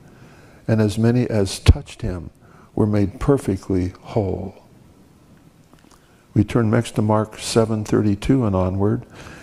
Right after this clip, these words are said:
And they br-, bring unto him one of, that was deaf and had impediment in his speech. So he was deaf and he couldn't talk very well.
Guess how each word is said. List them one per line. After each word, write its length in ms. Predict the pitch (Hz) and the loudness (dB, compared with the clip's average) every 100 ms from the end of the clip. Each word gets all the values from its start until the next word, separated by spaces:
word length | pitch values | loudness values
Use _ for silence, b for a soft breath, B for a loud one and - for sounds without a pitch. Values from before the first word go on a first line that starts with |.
| B B B | B B B
And 180 | 107 107 | 2 4
they 220 | 117 113 | 4 4
br-, 380 | - 113 107 120 | 0 -4 0 0
bring 440 | - 123 139 147 | 2 4 4 4
unto 220 | 123 117 | 0 2
him 240 | 113 123 113 | 4 4 2
one 180 | 120 120 | 2 2
of, 240 | 104 - | -2 0
that 160 | 113 110 | 0 2
was 180 | 104 | 0
deaf 300 | 101 120 135 | 4 4 4
and 100 | 113 | 2
had 200 | 113 110 | 2 2
impediment 560 | 104 101 131 131 117 107 | 0 2 4 4 2 0
in 100 | 107 | 0
his 140 | 104 | 0
speech. 640 | 95 - 143 107 - - - B B B B B | -2 2 4 4 -2 -10 -14 B B B B B
So 120 | - 107 | 2 4
he 100 | 101 | 4
was 220 | 101 95 | 2 2
deaf 320 | 120 135 - | 4 4 2
and 160 | 110 101 | -2 -2
he 80 | |
couldn't 320 | 98 127 110 101 | 0 0 -2 -2
talk 280 | 131 120 - | 0 0 -2
very 200 | 92 80 | -2 0
well. 420 | 82 69 76 | 0 -2 -6